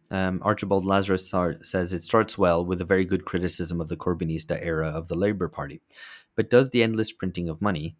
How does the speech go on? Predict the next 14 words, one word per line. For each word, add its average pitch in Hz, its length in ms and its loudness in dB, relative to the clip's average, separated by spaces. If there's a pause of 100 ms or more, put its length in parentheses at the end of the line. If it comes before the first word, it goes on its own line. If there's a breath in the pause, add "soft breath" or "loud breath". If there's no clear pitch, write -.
whilst - 320 -8
keeping 80 500 -6
capitalism 87 640 -4
intact, 82 580 -4
really 104 320 0
equate 85 360 -4
to 85 80 -6
the 82 60 -4
long-term 80 540 -2
interests 80 580 -8
of 80 140 -20
the 78 80 -10
working 76 340 -12
class?" - 400 -4